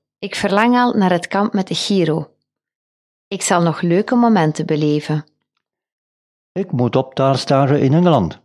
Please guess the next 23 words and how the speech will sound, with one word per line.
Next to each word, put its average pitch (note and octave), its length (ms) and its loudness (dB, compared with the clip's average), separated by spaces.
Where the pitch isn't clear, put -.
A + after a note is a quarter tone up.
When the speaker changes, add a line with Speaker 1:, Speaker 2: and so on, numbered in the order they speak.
Speaker 2:
Ik - 180 -10
zal B2+ 320 0
in A2 120 0
een A2 160 0
gastgezin C3 580 0
in A2 160 2
Londen C#3+ 300 2
verblijven. F#2 680 -2
Speaker 1:
Ik C#4 160 -6
ga D#4 120 -2
naar D4 180 4
Turkije F#3 520 0
met E3 180 0
de E3 60 -4
hele E3+ 360 0
familie. E3 580 0
Mijn D#3+ 240 -4
ouders A#3+ 600 0
hebben E3+ 220 0
een A3 160 0
all-inclusive G#3+ 840 -2
hotel D3+ 340 -2
gekozen. D3+ 680 -4